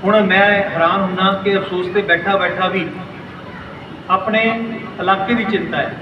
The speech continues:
ਉਦੋਂ ਮੈਨੂੰ ਫੋਨ ਆਇਆ, ਮੈਂ ਤਾਂ ਵੈਸੇ ਪੁੱਛਿਆ ਵੀ ਕਿਰਿਆ ਵਗੈਰਾ ਦਾ ਕੋਈ ਇੰਤਜ਼ਾਮ ਨਹੀਂ ਤੁਸੀਂ? ਕਹਿੰਦਾ, "ਨਹੀਂ, ਸਾਡੀ ਜੀ ਕੋ-, ਅਹ, ਕੋਟ ਮੰਡੀ ਚੋਂ ਕਣਕ ਲਿਫਟ ਨਹੀਂ ਹੋ ਰਹੀ, ਜਿਹੜਾ ਹੁਣੇ ਫਿਰ ਜਾਣੀ ਹੁਣ।" ਪਰ ਜਿਹੜਾ ਬੰਦਾ ਹਰ ਸਮੇਂ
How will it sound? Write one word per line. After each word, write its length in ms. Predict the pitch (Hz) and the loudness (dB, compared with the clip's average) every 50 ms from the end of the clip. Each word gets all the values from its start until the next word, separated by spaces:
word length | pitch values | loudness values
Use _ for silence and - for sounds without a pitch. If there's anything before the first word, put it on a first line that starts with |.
| - - - - - - - - - - - 175 | -12 -14 -14 -14 -14 -14 -16 -16 -14 -14 -12 -6
ਉਦੋਂ 180 | 165 196 208 | -2 0 0
ਮੈਨੂੰ 180 | 202 214 214 214 | 2 2 0 0
ਫੋਨ 280 | 214 180 180 185 196 196 | -2 -2 0 2 2 4
ਆਇਆ, 240 | 185 185 190 202 | 4 4 4 4
ਮੈਂ 100 | 196 196 | 4 2
ਤਾਂ 180 | 196 202 196 196 190 - | 4 4 2 2 0 0
ਵੈਸੇ 240 | 170 170 165 - 208 | 0 0 0 0 0
ਪੁੱਛਿਆ 280 | 180 196 - 202 196 | -2 0 0 2 0
ਵੀ 100 | 196 196 | 2 2
ਕਿਰਿਆ 300 | 190 196 190 180 180 185 | 0 0 0 0 2 0
ਵਗੈਰਾ 220 | 180 180 185 185 185 | 2 2 2 2 2
ਦਾ 100 | 185 190 | 2 2
ਕੋਈ 120 | 185 185 | 0 0
ਇੰਤਜ਼ਾਮ 280 | 175 170 185 185 185 185 | -2 0 0 -2 -2 -2
ਨਹੀਂ 100 | 185 180 | -4 -6
ਤੁਸੀਂ? 320 | - - - 175 170 170 - - - - - - - - - - - - - | -6 -8 -8 -6 -8 -8 -8 -10 -12 -14 -14 -14 -14 -14 -14 -14 -14 -10 -4
ਕਹਿੰਦਾ, 160 | 196 196 220 | -2 2 2
"ਨਹੀਂ, 320 | 208 208 214 220 214 190 - - - | 2 2 2 2 2 0 -2 -2 0
ਸਾਡੀ 240 | 185 175 180 202 | 0 2 4 2
ਜੀ 140 | 196 214 214 | 2 2 0
ਕੋ-, 200 | - - - 185 | -2 -2 -4 -6
ਅਹ, 500 | 180 180 - - - 170 165 156 156 156 | -6 -6 -10 -10 -8 -6 -4 -4 -4 -4
ਕੋਟ 260 | 151 - 185 190 196 | -4 0 2 4 4
ਮੰਡੀ 320 | 202 190 185 180 175 196 196 | 4 2 0 2 2 2 2
ਚੋਂ 240 | 190 202 208 208 208 - - - - - - - | 4 2 2 2 0 -4 -8 -10 -12 -6 0 0
ਕਣਕ 200 | 220 233 240 233 | 2 2 2 2
ਲਿਫਟ 220 | 233 226 226 220 | 2 2 2 2
ਨਹੀਂ 140 | 196 190 175 | 0 -2 0
ਹੋ 120 | 165 175 | 0 2
ਰਹੀ, 80 | 196 202 | 4 4
ਜਿਹੜਾ 140 | 202 202 190 | 4 4 2
ਹੁਣੇ 220 | - 202 240 240 | 2 0 0 0
ਫਿਰ 160 | 220 196 185 | 2 2 0
ਜਾਣੀ 240 | 185 185 175 170 165 | 0 -2 -4 -4 -6
ਹੁਣ।" 100 | - - - - - - - - - - - - - - - - - | -6 -8 -8 -10 -12 -12 -14 -14 -14 -14 -14 -16 -16 -16 -16 -10 -4
ਪਰ 160 | 220 254 269 262 | -2 0 0 0
ਜਿਹੜਾ 240 | 190 233 254 277 | 2 2 4 4
ਬੰਦਾ 260 | 262 247 240 233 254 262 | 4 2 0 -2 0 -2
ਹਰ 280 | 247 202 185 190 185 | 0 0 0 0 -2
ਸਮੇਂ 360 | - - 247 240 233 196 160 | 0 0 0 2 2 2 0